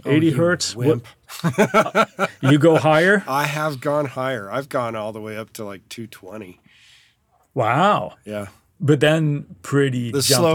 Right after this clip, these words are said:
Speaker 1: slope is,
Speaker 2: slope
Speaker 1: yeah,
Speaker 2: then,
Speaker 1: the
Speaker 2: right?
Speaker 1: slope is a lot more gentle, but I have gone that high, yes.
Speaker 2: So I'm, I'm not sure if we talked about it last week, but what's your general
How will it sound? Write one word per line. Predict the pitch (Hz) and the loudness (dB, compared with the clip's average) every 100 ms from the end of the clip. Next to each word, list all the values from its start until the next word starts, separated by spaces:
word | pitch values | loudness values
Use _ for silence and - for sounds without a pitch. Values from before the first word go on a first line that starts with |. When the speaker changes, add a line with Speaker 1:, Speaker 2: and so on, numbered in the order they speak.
| - | 0
Speaker 1:
slope | |
is, | 147 | 0
Speaker 2:
slope | 147 196 | 2 2
Speaker 1:
yeah, | 143 120 | 2 -2
Speaker 2:
then, | 117 | -2
Speaker 1:
the | |
Speaker 2:
right? | 117 | -6
Speaker 1:
slope | - 139 127 | -2 -2 -2
is | 120 113 | -8 -6
a | |
lot | 110 110 | -6 -6
more | 104 101 | -10 -12
gentle, | 107 104 98 90 | -12 -12 -14 -16
but | 101 | -14
I | 101 | -12
have | 104 98 | -12 -14
gone | 98 92 | -16 -18
that | 92 - | -18 -20
high, | 95 92 | -20 -20
yes. | 95 98 - _ _ _ _ _ _ _ _ _ | -20 -20 -20 _ _ _ _ _ _ _ _ _
Speaker 2:
So | - 170 | 0 0
I'm, | 165 202 196 | 2 0 -2
I'm | 208 | -4
not | - | -2
sure | 196 | -2
if | 175 147 | -2 -2
we | |
talked | 143 151 147 | -2 -2 -2
about | 110 110 | -6 -6
it | |
last | 110 117 123 - | -4 -4 -4 -8
week, | 107 | -6
but | 95 135 | -4 -2
what's | 117 151 151 - | 0 -2 -2 -4
your | 127 120 - | -4 -4 -8
general | 90 120 110 110 107 104 104 | -4 -2 -2 -4 -6 -6 -8